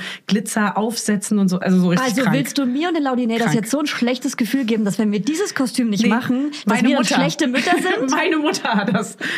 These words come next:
Speaker 1: Gefühl bei euch verursacht gerade und auch bei mir. Und jetzt ist natürlich der Druck hoch, dass ich nicht einfach so ein Fertigkostüm kaufen kann. Ich hab's natürlich schon gemacht.
Speaker 2: Also ein
Speaker 1: Also
Speaker 2: Fertigkostüm.
Speaker 1: nicht für dieses Jahr, aber bisher, weil ich immer nicht dazu komme,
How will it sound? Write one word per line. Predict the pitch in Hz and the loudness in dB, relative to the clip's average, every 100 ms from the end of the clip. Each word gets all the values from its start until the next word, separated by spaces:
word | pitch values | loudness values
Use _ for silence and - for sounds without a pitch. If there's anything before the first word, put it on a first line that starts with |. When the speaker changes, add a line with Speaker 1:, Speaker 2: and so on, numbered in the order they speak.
| - | -4
Speaker 1:
Gefühl | 220 190 233 240 220 | 0 0 0 0 0
bei | 202 | 0
euch | 180 208 - | 0 0 0
verursacht | 202 196 196 196 214 - | 0 2 2 0 -2 -4
gerade | 196 208 - - - - - - | -2 -2 -4 -8 -8 -10 -12 -6
und | 220 214 | -2 0
auch | 214 202 | 0 2
bei | 196 | 2
mir. | 208 277 247 | 2 0 0
Und | 208 | 0
jetzt | 220 226 | -2 -2
ist | - 202 | -4 -4
natürlich | 233 190 220 208 - | -2 -2 -2 -4 -2
der | 196 190 190 185 - - - | 2 2 2 -2 -14 -20 -12
Druck | 196 262 - | -6 -6 -4
hoch, | 233 240 | -6 -4
dass | 226 220 | -2 -2
ich | 220 | -2
nicht | - | -2
einfach | 254 277 | -4 -4
so | 285 | -4
ein | |
Fertigkostüm | 269 277 339 269 - 247 190 | -4 -2 -4 -4 -4 -2 0
kaufen | 214 170 180 170 - | 0 0 0 -2 -4
kann. | - 190 180 | -2 0 2
Ich | 185 185 | 2 0
hab's | 190 - | 0 0
natürlich | 170 165 - | -2 -2 -2
schon | 151 | -2
gemacht. | 151 214 - - - - - - | 0 -2 -6 -20 -20 -20 -8 -2
Speaker 2:
Also | 233 | 0
ein | 233 | 2
Speaker 1:
Also | 214 | 2
Speaker 2:
Fertigkostüm. | 185 185 175 - 202 | 4 4 2 2 2
Speaker 1:
nicht | 180 | 2
für | 202 | 2
dieses | 196 226 - | 2 0 0
Jahr, | 240 226 | 0 2
aber | 196 | 2
bisher, | 170 175 233 226 311 - - - - - | 2 0 -2 -2 -4 -10 -20 -20 -14 -2
weil | 196 214 | 0 0
ich | 262 - - _ _ - | -4 -6 -10 _ _ -2
immer | 214 254 | 0 0
nicht | 254 247 | -4 -6
dazu | 254 269 | -6 -6
komme, | - 302 240 143 147 | -4 -2 0 0 -2